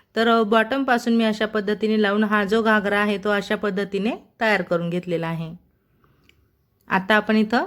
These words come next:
ब्लाऊज बघणार आहेत. तर ब्लाऊज, अ, नेहमीसारखं मी सिंपल असा गोलगडा बॅक नेकला घेणार आहे आणि ह्या ज्या स्लीव्ज आहेत,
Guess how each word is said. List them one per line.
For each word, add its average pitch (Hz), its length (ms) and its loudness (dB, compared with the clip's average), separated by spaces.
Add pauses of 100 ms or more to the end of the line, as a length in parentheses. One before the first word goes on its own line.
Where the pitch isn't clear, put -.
(300)
ब्लाऊज 208 280 2
बघणार 170 300 -2
आहेत. 160 200 -4 (480)
तर 233 120 2
ब्लाऊज, 233 400 2
अ, 240 300 2
नेहमीसारखं 247 680 2
मी 240 200 2
सिंपल 233 380 2
असा 233 180 -2
गोलगडा 214 420 2
बॅक 202 300 0
नेकला 214 380 -2
घेणार 202 300 -2
आहे 220 260 2 (440)
आणि 220 240 4
ह्या 226 120 4
ज्या 240 160 2
स्लीव्ज 247 280 -2
आहेत, 220 240 4